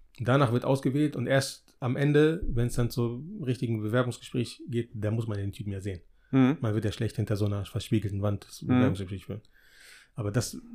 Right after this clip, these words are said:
Speaker 1: dann ist man ja schon, zumindest schon mal eingeladen, was man ja vielleicht vorher nie die Chance zu
Speaker 2: Da-,
Speaker 1: hatte, ne?
Speaker 2: das ist auf jeden Fall cool, weil
Speaker 1: Es
Speaker 2: dann
Speaker 1: gibt's teilweise und es
Speaker 2: Okay.
Speaker 1: ist erfolgreich, ne? Weil du dann wirklich nur,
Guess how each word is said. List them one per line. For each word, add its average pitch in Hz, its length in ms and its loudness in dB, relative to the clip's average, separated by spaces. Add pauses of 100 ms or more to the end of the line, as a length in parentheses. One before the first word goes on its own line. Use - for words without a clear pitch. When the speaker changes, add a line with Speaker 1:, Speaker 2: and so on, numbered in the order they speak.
Speaker 1:
dann 117 180 0
ist 143 100 0
man 127 120 6
ja 123 60 6
schon, 139 340 -2
zumindest 135 320 6
schon 131 80 4
mal 127 60 4
eingeladen, 101 420 2
was 110 120 -2
man 110 120 0
ja - 20 0
vielleicht 120 260 -2
vorher 123 220 4
nie 127 160 6
die 120 100 2
Chance 123 360 0
zu - 80 4
Speaker 2:
Da-, 139 60 6
Speaker 1:
hatte, 127 120 2
ne? 123 60 4
Speaker 2:
das 127 160 0
ist - 280 -2
auf 147 200 -4
jeden 143 160 4
Fall 202 160 4 (100)
cool, 185 180 4
weil 120 120 8
Speaker 1:
Es 120 100 6
Speaker 2:
dann 127 160 6
Speaker 1:
gibt's 175 260 12
teilweise 185 520 6
und 156 180 4
es - 80 0
Speaker 2:
Okay. 185 80 6
Speaker 1:
ist 190 80 2
erfolgreich, 151 540 8
ne? 135 160 6
Weil 131 100 8
du 131 80 8
dann 131 140 6
wirklich 139 260 4
nur, 143 400 4